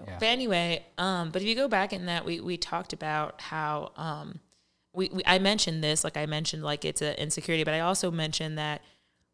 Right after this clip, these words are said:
Speaker 2: when thinking about and faced with a discussion with someone who's, who's really adamant about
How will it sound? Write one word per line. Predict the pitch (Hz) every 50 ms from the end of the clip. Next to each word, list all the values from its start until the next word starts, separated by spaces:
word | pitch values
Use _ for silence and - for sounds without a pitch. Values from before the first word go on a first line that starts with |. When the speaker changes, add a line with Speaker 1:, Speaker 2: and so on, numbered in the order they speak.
| _ _ _ _ _ _ _
Speaker 2:
when | - - 170 170 180 175 170 170 165 165 165 160 160 - - _ _ _ _ _ _ _ _ _ _ _ _ _ _ - _ _ _ -
thinking | - - 208 220 214 208 190
about | 175 156 160 156 151
and | 156 160
faced | - - 165 170 170 -
with | - 160 -
a | 156
discussion | 151 147 - - 160 160 - - 156 156
with | 156 143 -
someone | - 147 147 151 151 147 147 151
who's, | 160 151 151 151 151 -
who's | - 156 151 151
really | 151 160 156 160 151 - -
adamant | 139 147 160 185 180 156 151 151 - -
about | 139 139 147 147 147 147 -